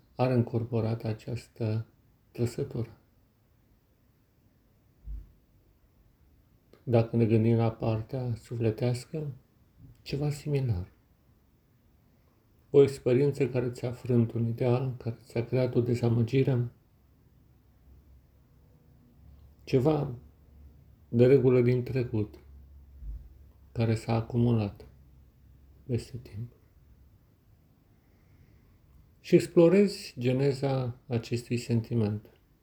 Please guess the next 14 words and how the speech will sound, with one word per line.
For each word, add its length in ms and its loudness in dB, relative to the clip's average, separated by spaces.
începând, 500 -2
dacă 220 -2
se 160 -10
poate, 420 -4
de 100 -4
la 120 -2
primele 720 -2
elemente 640 0
care 200 0
au 80 0
condus 380 -2
la 120 -4
formarea 760 -2
lui. 340 -2